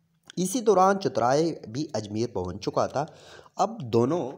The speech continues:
<coughs> राजाओं ने मिलकर कुतुबुद्दीन ऐबक का मुकाबला किया, मगर कुतुबुद्दीन ऐबक ने तेज हमलों की ताब ना ला सके और दोनों ही राजाओं को भागने नहीं दिया, बल्कि मैदानी जंग में ही मार दिया गया।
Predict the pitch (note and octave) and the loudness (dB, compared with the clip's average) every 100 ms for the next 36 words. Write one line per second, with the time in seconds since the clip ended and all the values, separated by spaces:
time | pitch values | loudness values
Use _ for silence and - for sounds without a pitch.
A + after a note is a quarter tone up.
0 | - _ - - B3 - _ - - F3+ | -18 _ -20 -20 -20 -20 _ -2 0 -4
1 | - - - - - - - - - - | -10 -12 -2 0 0 -6 -20 -20 -14 -2
2 | C#3 D#3+ C#3+ F3 A3+ A3+ D#3 F#3+ G#3 G3 | 2 2 4 4 4 0 2 2 0 -2
3 | C#3 G#2+ G2+ F#2 D#3+ - A2+ C3+ C#3 C3 | -2 -4 -4 -2 -4 -2 -2 -2 -2 -4
4 | A2+ F#2 G2 A#2+ C3 C#3 C3+ D#3+ E3+ F3 | -6 -4 -4 -2 -2 -2 -2 -2 -4 -4
5 | E3 A#2+ G2+ C#3 E3+ A2 A#2+ C3+ C3+ A2 | -6 -6 -4 -4 -2 -2 -4 -4 -6 -8
6 | - A#2+ - G2+ A2 A#2+ G2 G2+ G2+ G#2+ | -6 -6 -4 -6 -6 -8 -6 -2 -2 -4
7 | F2+ F2+ D2 C#2+ - - _ _ _ _ | -6 -6 -6 -6 -10 -18 _ _ _ _
8 | _ _ _ _ _ _ _ _ _ _ | _ _ _ _ _ _ _ _ _ _
9 | _ _ _ _ _ _ _ _ _ _ | _ _ _ _ _ _ _ _ _ _
10 | _ - A3+ B3 F#3+ D3 G3+ G#3 F#3+ C#3+ | _ -2 4 6 6 6 6 4 4 4
11 | A2 G#2+ C#3 - G2+ G2+ G#2 A#2+ G#2+ G2+ | 4 4 2 0 -4 -4 -4 -4 -4 -6
12 | G#2+ G2 G2 A2+ C3 C#3+ F#3 A2+ F#2+ F#2+ | -6 -4 -4 -2 -4 -4 -4 -4 -4 -4
13 | A2+ G2+ G#2+ A2 C3+ F#3 G3 G#2 G2 G2 | -4 -4 -4 -4 -6 -6 -8 -6 -4 -4
14 | F#2+ G2 E2 F2+ E2+ | -6 -6 -6 -6 -10